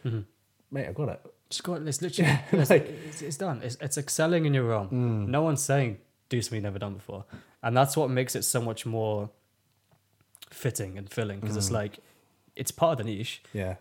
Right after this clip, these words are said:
Speaker 1: but it's still something new. It's, it's a no-brainer that you
Speaker 2: Yeah.
Speaker 1: push, like, everything into it.
Speaker 2: What, um, what, once you're rehabbed, what goals do you wanna set
Speaker 1: For
Speaker 2: within, within that space of, like,
Speaker 1: with that space, like, fitness or
Speaker 2: physical, yeah.
Speaker 1: physical?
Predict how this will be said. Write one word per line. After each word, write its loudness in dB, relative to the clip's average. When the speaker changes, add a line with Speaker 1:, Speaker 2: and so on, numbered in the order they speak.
Speaker 1:
but 2
it's 0
still 2
something 0
new. -4
It's, -4
it's -6
a 0
no-brainer -2
that -10
you -2
Speaker 2:
Yeah. -2
Speaker 1:
push, -4
like, -6
everything -12
into -14
it. -18
Speaker 2:
What, -2
um, 0
what, -4
once -2
you're 0
rehabbed, -2
what -4
goals -4
do -10
you -6
wanna -8
set -10
Speaker 1:
For 0
Speaker 2:
within, -6
within -4
that -10
space -12
of, -12
like, -6
Speaker 1:
with 2
that -2
space, -4
like, -2
fitness -4
or -4
Speaker 2:
physical, -8
yeah. -6
Speaker 1:
physical? -4